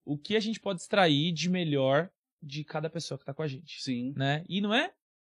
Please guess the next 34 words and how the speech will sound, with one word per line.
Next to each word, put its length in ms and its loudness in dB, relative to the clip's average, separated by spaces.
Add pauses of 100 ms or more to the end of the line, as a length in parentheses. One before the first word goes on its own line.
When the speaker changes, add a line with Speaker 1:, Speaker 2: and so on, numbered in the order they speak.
(220)
Speaker 1:
usar 400 6
a 40 8
pessoa, 540 -2
é 220 0
simplesmente 680 -4
extrair 520 4
da, 240 4
da 100 4
pessoa 420 2
o 40 -2
melhor. 440 4 (600)
E 100 4
a 80 6
Bruna, 240 6
ela 140 10
é 20 10
extremamente 560 4
criativa. 440 2
Eu 40 4
tô 100 -2
falando, 260 4
dando 120 6
um 40 4
exemplo 220 2
da 100 6
Bruna, 200 6
mas 100 4
poderia 320 6
ser 140 2
qualquer 220 2
pessoa 280 0
nesse 140 2
Speaker 2:
Sim. 80 2
Speaker 1:
perfil. 420 0